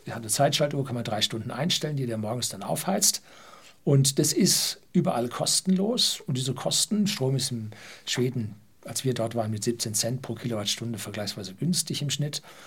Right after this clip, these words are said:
äh, sind diese Kosten für diese drei Stunden A überschaubar und B in den Kosten jetzt von dem Hotel, was das anbietet, oder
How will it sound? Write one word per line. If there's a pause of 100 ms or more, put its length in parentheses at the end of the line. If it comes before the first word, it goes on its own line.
(300)
äh,
sind
diese
Kosten
für
diese
drei
Stunden
A (220)
überschaubar
und
B (240)
in
den
Kosten
jetzt
von
dem
Hotel,
was
das
anbietet,
oder